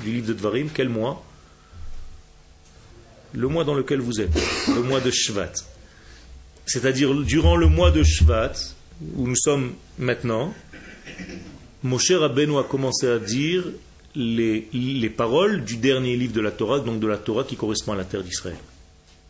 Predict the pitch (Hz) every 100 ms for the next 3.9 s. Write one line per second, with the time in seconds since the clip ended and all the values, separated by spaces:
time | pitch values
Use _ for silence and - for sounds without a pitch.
0 | - - - - - 95 123 127 117 127
1 | 117 120 117 110 117 120 143 147 - -
2 | - - - - - - - - - -
3 | 127 113 117 98 107 117 120 151